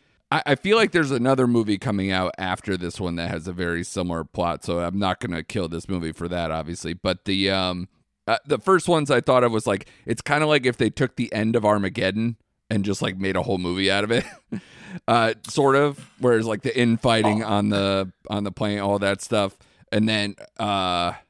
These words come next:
Speaker 1: and then Stowaway. Do you remember that one from
Speaker 2: I do.
Speaker 1: Netflix, where it was the Anna Kendrick movie,
Speaker 2: Yep.
Speaker 1: where it's kind of like it gets very tense up there because they have this person that's stowed away on the, on the
Speaker 2: I would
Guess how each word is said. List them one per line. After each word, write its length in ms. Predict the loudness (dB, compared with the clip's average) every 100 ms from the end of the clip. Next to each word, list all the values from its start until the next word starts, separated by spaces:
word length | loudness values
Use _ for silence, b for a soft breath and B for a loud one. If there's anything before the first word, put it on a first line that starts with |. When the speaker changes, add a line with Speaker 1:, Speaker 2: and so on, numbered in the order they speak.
| _ -2
Speaker 1:
and 140 | 0
then 180 | 0 -4
Stowaway. 920 | -8 -14 -2 2 4 4 4 0 -4
Do 100 | -2
you 60 | 0
remember 260 | 2 2 4
that 260 | 4 4
one 220 | 2 0
from 200 | 0 0 0
Speaker 2:
I 180 | 0
do. 60 | 2
Speaker 1:
Netflix, 320 | 2 0 -4
where 140 | -2 0
it 20 |
was 140 | 0
the 140 | -2 0
Anna 240 | 0 0
Kendrick 460 | 0 -2 0 -2 0
movie, 400 | 0 2 0 -2 _ -4
Speaker 2:
Yep. 140 | 0
Speaker 1:
where 100 | 0
it's 120 | -2
kind 260 | -2 -2 -2
of 120 | 0
like 160 | 0 0
it 80 |
gets 240 | -4 -8 -6
very 260 | -4 -2
tense 640 | -4 -4 -2 -2 -6 -14 -18 b b b b
up 260 | -6 -6 _
there 320 | 0 2 2
because 380 | -2 -4 -4 -4
they 160 | -4 -2
have 220 | -4 -4
this 140 | -10
person 360 | -6 -6 -4 -6
that's 200 | -6 -6
stowed 240 | -2 -2
away 300 | 0 0 0
on 140 | 0 -4
the, 200 | -6 -8 B B B B
on 120 | -2
the 40 |
Speaker 2:
I 40 |
would 60 | 0